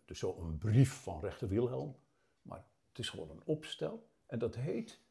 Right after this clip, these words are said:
over het evenwicht tussen het esthetische en het ethische in de ontwikkeling van de persoonlijkheid.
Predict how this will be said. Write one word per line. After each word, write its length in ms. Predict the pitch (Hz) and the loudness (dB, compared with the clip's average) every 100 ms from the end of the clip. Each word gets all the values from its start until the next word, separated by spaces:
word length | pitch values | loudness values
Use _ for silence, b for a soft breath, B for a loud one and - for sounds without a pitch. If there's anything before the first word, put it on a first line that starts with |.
| _ _ - _ - | _ _ -20 _ -8
over 280 | - 131 - | 4 4 6
het 180 | 98 - - _ | 2 0 -12 _
evenwicht 920 | 165 208 196 202 208 226 - - - _ _ _ _ _ _ | 6 6 4 2 2 0 -4 -12 -16 _ _ _ _ _ _
tussen 320 | - 143 131 113 | -2 0 2 0
het 160 | 95 | -2
esthetische 960 | - - - - 220 196 - 104 98 - - | -4 -4 -4 2 4 4 2 -2 -4 -8 -4
en 140 | 117 | -4
het 160 | 87 - | -4 -2
ethische 600 | 143 180 208 220 - 226 - _ _ _ _ _ _ _ | 0 2 0 -4 -6 -8 -12 _ _ _ _ _ _ _
in 140 | 131 | 4
de 80 | 107 | 4
ontwikkeling 600 | 101 95 117 160 175 160 | 2 2 2 2 0 0
van 140 | 160 | -2
de 80 | 139 | -4
persoonlijkheid. 880 | 131 131 143 80 71 - 82 - - | -4 0 0 0 -4 -8 -12 -16 -20